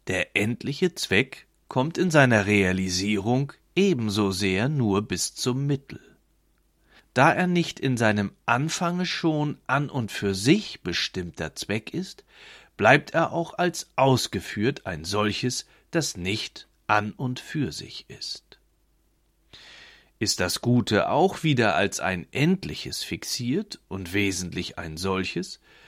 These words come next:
so kann es auch seiner innerlichen Unendlichkeit unerachtet dem Schicksale der Endlichkeit nicht entgehen.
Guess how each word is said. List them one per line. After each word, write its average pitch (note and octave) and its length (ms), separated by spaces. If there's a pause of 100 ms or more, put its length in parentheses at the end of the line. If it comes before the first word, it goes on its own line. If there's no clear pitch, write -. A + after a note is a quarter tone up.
(220)
so C#3 120
kann B2 280
es D#3+ 260
auch D3 400
seiner F2+ 520 (120)
innerlichen D3 560
Unendlichkeit A#2 1200
unerachtet D#3+ 880 (540)
dem F#2 180
Schicksale C#3 760
der B2 220 (120)
Endlichkeit G2+ 920
nicht F#2+ 360
entgehen. B2+ 580